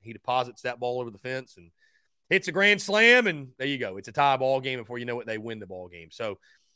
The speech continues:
but I, I, I don't hate the decision. You know, if you take him out and put Eli Jersen back in and he blows it, well, then you're an idiot for taking out Cade Austin. So you roll the dice, take a chance, let your guy try to go win a ball game and get out of a jam, and he doesn't,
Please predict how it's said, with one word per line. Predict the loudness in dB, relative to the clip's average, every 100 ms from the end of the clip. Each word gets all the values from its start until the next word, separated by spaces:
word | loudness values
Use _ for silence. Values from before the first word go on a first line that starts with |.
| _
but | 0
I, |
I, | 2 2 2 4
I |
don't | 4 2
hate | 0 0 2
the | 0
decision. | 0 0 0 -2 -6
You | -6
know, |
if | -6
you | -6
take | 0 0 0
him | 0
out | 2 2 0
and | -6
put | -8 -6
Eli | -4 -2 -2
Jersen | -4 -8 -4
back | -6 -4
in | -8
and | -10
he | -10
blows | -6 -2 -2 -2
it, | -6 -4
well, | -2 -2 -4
then | -10
you're | -8
an | -10
idiot | -10 -12 -14
for | _
taking | -8 -8 -10
out | -12
Cade | -10 -10
Austin. | -10 -12 -16 _
So | -18 -16 -16 _ _ _ _ _ _ _ _ _ _ _ _ _ _ _ -12
you | 0
roll | 2 2
the | 4
dice, | 4 4 2
take | -2 -2
a |
chance, | -2 -2 -2 0
let | -2 -2
your | 0
guy | 2 2
try | 0
to | -4
go | -6
win | -6
a |
ball | -6 -2 -2
game | -2 -6 -8
and | -8
get | -4
out | -4
of | -6
a |
jam, | -8 -8 -8 -10
and | -8
he | 2
doesn't, | 2 2